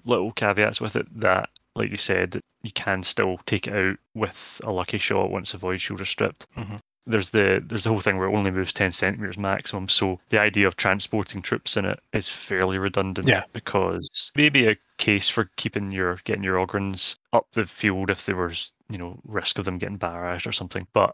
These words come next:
Speaker 1: I th-, yeah, it's generally fairly pointless for that, especially in how lethal it is if troops start die inside of transports in Space Marine Second Edition. Um, they're just, they're just dead. They don't get a saving throw, so I would never really transport anything in it.
Speaker 2: No,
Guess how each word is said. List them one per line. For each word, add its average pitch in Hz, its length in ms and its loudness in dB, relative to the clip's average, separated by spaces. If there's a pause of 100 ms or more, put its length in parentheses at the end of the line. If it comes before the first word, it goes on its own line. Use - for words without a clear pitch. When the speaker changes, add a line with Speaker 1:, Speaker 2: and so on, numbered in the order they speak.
(160)
Speaker 1:
I - 120 -6
th-, - 320 -10
yeah, 98 220 4
it's - 340 -6
generally 101 400 2 (240)
fairly 95 320 2
pointless 95 400 0
for - 160 -6
that, 87 260 -2 (200)
especially 98 600 2 (140)
in 90 300 -6
how 95 160 2
lethal 92 340 0
it 92 80 4
is 95 180 0
if - 180 -6 (100)
troops - 200 -2
start - 260 0
die 87 200 -2
inside 90 400 -2
of 92 120 -2 (280)
transports 95 520 0
in 98 300 -4
Space - 340 -4
Marine 104 120 -8
Second 101 240 0
Edition. 104 400 -2
Um, 92 200 -4
they're 98 120 -2
just, 92 240 -4
they're 104 100 0
just - 220 -2
dead. 92 240 6
They 95 100 -2
don't 90 160 -8
get 98 80 -8
a - 60 -8
saving 101 300 2
throw, 98 200 2
so 95 320 4 (140)
I 104 80 -2
would 92 140 -2
never 95 220 4
really 90 320 0 (280)
transport 98 560 0
anything 95 300 0
in 92 100 0
it. - 160 -4
Speaker 2:
No, 110 140 -6